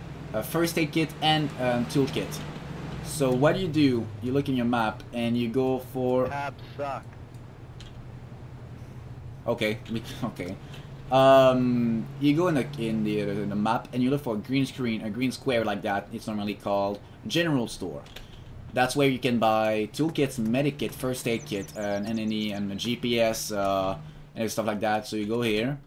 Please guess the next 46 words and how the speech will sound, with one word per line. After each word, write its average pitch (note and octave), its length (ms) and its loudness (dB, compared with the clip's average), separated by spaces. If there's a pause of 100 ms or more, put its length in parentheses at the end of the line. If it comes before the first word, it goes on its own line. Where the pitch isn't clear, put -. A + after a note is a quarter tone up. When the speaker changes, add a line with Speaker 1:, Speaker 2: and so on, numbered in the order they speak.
(440)
Speaker 1:
You - 60 -8
can A2 60 -4
see G#2+ 180 -4
binos, G2+ 640 -2
watches. F#2+ 480 -2
Normally E3+ 300 2
you A3 100 4
spawn F#3 220 0
with C3+ 100 -4
compass, D3 400 4
watch, B2 440 2
and A#2 140 0
map. F#2+ 300 -4 (420)
G C3+ 200 2
P D3+ 160 4
S C#3+ 320 6
are, A#2 540 4
and, G#2+ 160 -4
and A#2 180 0
also A#2 260 -2
cell. F#2 340 -2
G C#3 160 2
P C#3 120 2
S B2+ 100 2
are A2+ 40 -6
something A2+ 220 -2
you G#2 120 0
buy A2 440 2 (460)
that G#2 180 0
is G#2+ 380 0
popping A2+ 260 2
up G#2+ 100 -2
on G2+ 80 -2
your G2 80 -6
side A2 140 0
of G#2 80 -2
scre-, G#2 180 -8
on G#2 140 -2
your G2+ 80 -6
screen. B2+ 320 -2
I A2+ 60 4
already C#3 260 6
have B2+ 220 6
one D3 160 2
on D3+ 80 2
me. F#3 240 -2